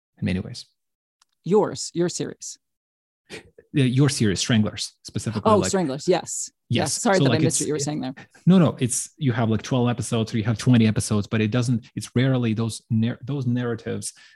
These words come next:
Speaker 1: narrative style podcasts rarely go to hundreds and,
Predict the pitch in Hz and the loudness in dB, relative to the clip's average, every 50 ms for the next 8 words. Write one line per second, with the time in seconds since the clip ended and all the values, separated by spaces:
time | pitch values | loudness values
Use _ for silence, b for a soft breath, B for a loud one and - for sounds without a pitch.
0 | B 123 123 123 120 - 127 110 - - 110 104 - - 143 147 - 117 107 - | B 2 4 4 2 0 -2 -4 -2 -2 -2 -2 0 -2 -2 -2 -2 -2 -4 -2
1 | - 110 123 127 123 117 117 107 101 110 107 101 98 95 92 - _ _ _ _ | 0 0 2 2 2 0 0 -2 -2 -2 -2 -2 -2 -4 -6 -8 _ _ _ _
2 | _ - - 110 101 101 98 95 90 87 - _ _ - - 110 104 104 98 - | _ -8 -6 -4 -2 -2 -2 -2 -2 -4 -8 _ _ -2 0 2 2 2 2 2
3 | 98 92 90 87 87 90 | 2 2 2 2 0 -2